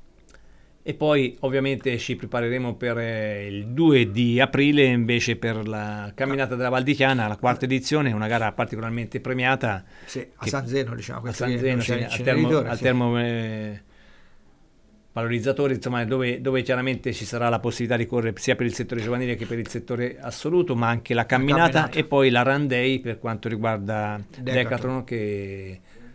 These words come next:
Speaker 1: diciamo, sponsorizza un po' questa manifestazione, quindi insieme all'AISA, che sarà la protagonista, diciamo, principale di questa,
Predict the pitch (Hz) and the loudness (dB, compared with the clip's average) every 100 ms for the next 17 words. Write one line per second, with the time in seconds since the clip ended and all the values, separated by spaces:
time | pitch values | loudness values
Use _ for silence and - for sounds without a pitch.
0 | - 104 117 113 113 110 107 - 107 113 | -16 -10 -6 -4 -2 -4 -6 -8 -8 -6
1 | 110 113 110 107 107 110 110 117 104 120 | -6 -8 -8 -8 -6 -6 -6 -8 -6 -6
2 | - 147 123 110 107 - 107 110 107 120 | -4 -4 -2 -4 -6 -6 -6 -4 -2 0
3 | 120 113 120 113 - - - 107 113 113 | 0 0 -2 -4 -10 -20 -12 -10 -6 -4
4 | 117 110 110 107 101 101 98 101 101 - | -4 -4 -4 -4 -6 -10 -12 -12 -16 -16
5 | - - - - 110 113 123 120 117 113 | -20 -20 -14 -6 -2 2 0 0 0 0
6 | 107 117 117 123 117 113 104 98 117 - | 0 0 -2 0 2 0 -2 -2 -4 -2
7 | 117 110 | -2 -2